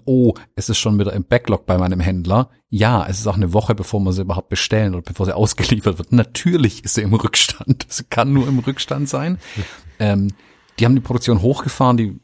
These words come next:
Speaker 1: produzi-, wie gesagt, ich hatte sie schon im November und da war sie Hardware final, also seit November wird auch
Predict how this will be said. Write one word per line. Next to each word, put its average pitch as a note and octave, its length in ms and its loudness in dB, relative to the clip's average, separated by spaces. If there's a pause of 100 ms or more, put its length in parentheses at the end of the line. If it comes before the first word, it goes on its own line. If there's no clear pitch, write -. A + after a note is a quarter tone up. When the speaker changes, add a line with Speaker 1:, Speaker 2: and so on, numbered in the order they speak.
(140)
Speaker 1:
produzi-, - 360 -8
wie G#2+ 100 -2
gesagt, - 200 -4
ich - 120 -6
hatte - 160 -2
sie A#2+ 120 2
schon A2+ 160 0
im A2+ 120 2
November B2+ 680 2
und G#2+ 100 -2
da G#2 80 2
war G#2+ 100 2
sie G2 160 -2
Hardware A2+ 320 0
final, G2+ 500 2
also G2+ 200 -4
seit G2+ 180 0
November G#2 340 2
wird A2 160 0
auch - 180 -6